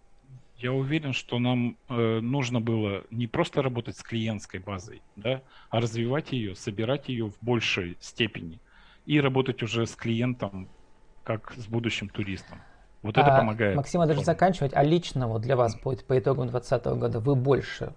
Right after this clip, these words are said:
Speaker 2: заработали на презентациях этой программы лояльности или на вашей доле прибыли от, э, вашего турагентства?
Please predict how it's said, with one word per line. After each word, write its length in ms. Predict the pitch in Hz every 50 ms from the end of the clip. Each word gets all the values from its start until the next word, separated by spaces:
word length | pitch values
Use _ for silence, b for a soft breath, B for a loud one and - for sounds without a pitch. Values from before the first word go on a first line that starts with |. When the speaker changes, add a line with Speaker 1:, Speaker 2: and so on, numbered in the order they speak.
| -
Speaker 2:
заработали 1000 | - 117 113 120 117 120 123 127 127 - 123 - - - 123 127 - 117 - -
на 500 | - - 113 113 113 113 120 117 113 - -
презентациях 800 | - 120 113 123 117 117 - 202 233 - - - 156 135 - -
этой 640 | - - - - - 123 131 127 120 123 117 120 127
программы 440 | - - 120 123 123 117 113 113 117
лояльности 580 | 117 120 117 113 113 120 120 110 - - -
или 520 | - - - 156 156 165 156 151 143 139 139 B B B B B B B B -
на 680 | 170 135 139 135 127 127 123 123 120 117 117 139 143 170 -
вашей 320 | - 127 135 120 - - 120
доле 220 | 107 131 123 120
прибыли 400 | - - 135 139 131 131 123 120
от, 300 | - - 110 110 - -
э, 240 | 123 120 117 117 113
вашего 300 | 131 123 - - 127 117
турагентства? 600 | 110 - 131 127 123 127 123 - - - -